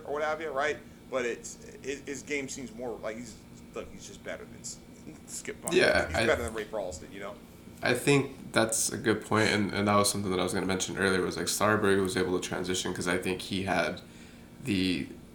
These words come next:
Speaker 2: skills to transition into an organized setting like professional basketball. Um, and granted, you know, he didn't have, like, the crazy tricks, and maybe that's why he was able to transition well, as opposed to some of these other guys.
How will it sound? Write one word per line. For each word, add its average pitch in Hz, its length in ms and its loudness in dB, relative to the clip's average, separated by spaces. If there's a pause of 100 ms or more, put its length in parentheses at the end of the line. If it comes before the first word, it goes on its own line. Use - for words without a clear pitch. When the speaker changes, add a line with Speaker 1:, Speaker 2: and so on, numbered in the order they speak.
(280)
Speaker 2:
skills 107 840 4
to 92 260 2
transition 90 640 -2
into 92 720 0 (400)
an 90 80 -4
organized 90 520 0
setting 85 420 -2
like 90 260 0 (580)
professional 90 400 -2
basketball. 80 640 -2 (400)
Um, 82 500 2 (480)
and 101 120 -2
granted, 90 520 6
you 90 120 0
know, 87 100 0
he 101 140 2
didn't 95 180 0
have, 101 160 0
like, 92 140 2
the 92 80 -6
crazy 87 400 -2
tricks, 123 340 0
and 95 100 -2
maybe 92 220 0
that's 85 260 -2
why 90 100 -4
he 90 60 -2
was 85 120 -4
able 85 220 0
to - 60 -6
transition 90 540 0
well, 69 320 0 (300)
as 92 160 0
opposed 90 280 -2
to 90 60 0
some 87 140 0
of 85 60 -2
these 87 120 -4
other 95 220 4
guys. 82 460 2